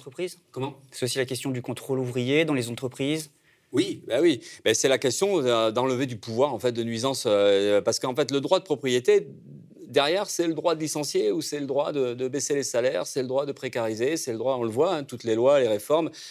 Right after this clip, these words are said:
Speaker 2: elles correspondent à des intérêts patronaux, des intérêts des, euh, des puissances économiques, euh, puisque ça va dans leur sens de, d'augmenter à chaque fois des marges de manœuvre. Et, euh, et la seule façon de freiner, bah, c'est que la puissance publique, euh, si ça a un sens, enfin, les,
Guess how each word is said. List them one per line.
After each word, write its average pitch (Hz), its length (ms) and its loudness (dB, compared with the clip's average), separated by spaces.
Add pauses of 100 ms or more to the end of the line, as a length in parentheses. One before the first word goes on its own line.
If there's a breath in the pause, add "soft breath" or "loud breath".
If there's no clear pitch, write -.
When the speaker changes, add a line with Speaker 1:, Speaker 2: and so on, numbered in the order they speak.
(120)
Speaker 2:
elles 110 100 0
correspondent 117 580 -2 (320 loud breath)
à 92 120 -2
des 107 180 0
intérêts 117 420 2
patronaux, 113 640 0
des 107 120 -4
intérêts 107 320 -2
des, 107 160 -2 (320 loud breath)
euh, 95 480 0
des 98 100 0
puissances - 360 -2
économiques, 110 560 -2
euh, 95 200 2
puisque - 280 -4
ça 101 180 2
va 110 100 8
dans 104 140 2
leur 87 140 2
sens 147 340 0
de, 87 140 2
d'augmenter 101 480 2
à - 20 0
chaque 123 220 0
fois 143 180 0
des 117 120 0
marges 98 200 -6
de 98 80 -8
manœuvre. 127 460 -2 (400 loud breath)
Et, 104 100 6
euh, 98 260 6
et 101 380 6
la 98 100 2
seule 120 180 -2
façon 120 280 -4
de - 60 -8
freiner, 120 300 0
bah, 151 100 4
c'est 101 160 -4
que - 80 -4
la 98 120 2
puissance 107 360 -6
publique, 156 340 -4
euh, 92 320 2
si 92 160 -8
ça - 140 -6
a 95 60 -2
un 98 100 -2
sens, 104 320 -2
enfin, 95 200 -10
les, 87 200 -2